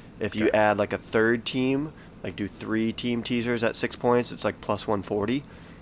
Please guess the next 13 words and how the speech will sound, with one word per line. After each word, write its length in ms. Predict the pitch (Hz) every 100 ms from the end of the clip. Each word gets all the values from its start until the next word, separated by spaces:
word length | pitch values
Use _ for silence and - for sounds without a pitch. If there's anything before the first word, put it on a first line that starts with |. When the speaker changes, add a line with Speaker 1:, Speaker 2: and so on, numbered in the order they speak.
| -
Speaker 1:
So, 460 | - 104 98 98 -
you 80 |
know, 80 | 104
you 140 | 95 95
can 120 | 107
kinda 420 | 113 104 98 92 - - - - - - - -
pick 180 | - 135
your 80 | 120
poison 540 | - 117 113 123 123 -
a 40 |
little 200 | 120 120
Speaker 2:
Parlay. 240 | 120 127
Speaker 1:
bit. 100 | 123